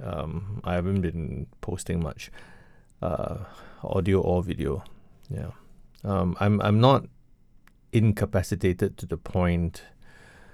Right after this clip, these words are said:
where I'm, you know, lying down flat, I can't get up. But it's, it's slowed me down a lot. I can't move as quickly as I can. I'm kind of moving somewhat bent, like an old man, like, ah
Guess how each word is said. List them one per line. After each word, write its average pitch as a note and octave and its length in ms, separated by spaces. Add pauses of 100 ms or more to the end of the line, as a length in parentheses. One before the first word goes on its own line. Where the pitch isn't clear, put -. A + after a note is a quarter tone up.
(260)
where E2+ 720
I'm, E2 540 (1080)
you A2 140
know, F2 140
lying F2+ 340
down F2 240
flat, - 320 (100)
I G#2 60
can't E2 240
get D#2+ 140
up. - 160 (360)
But F2+ 360 (560)
it's, - 520
it's A2 120
slowed G#2 340
me F#2+ 140
down F2 320 (100)
a F2+ 40
lot. F2 280 (240)
I G2+ 60
can't A2+ 640 (680)
move G2+ 400
as E2+ 160
quickly F#2+ 320
as F2 160
I E2 260
can. F2 320
I'm E2+ 120
kind A#2 160
of E2+ 180 (120)
moving F#2 400
somewhat F2 460
bent, E2+ 400 (140)
like F2 100
an F#2+ 140
old F2+ 200
man, E2 200
like, - 120
ah - 80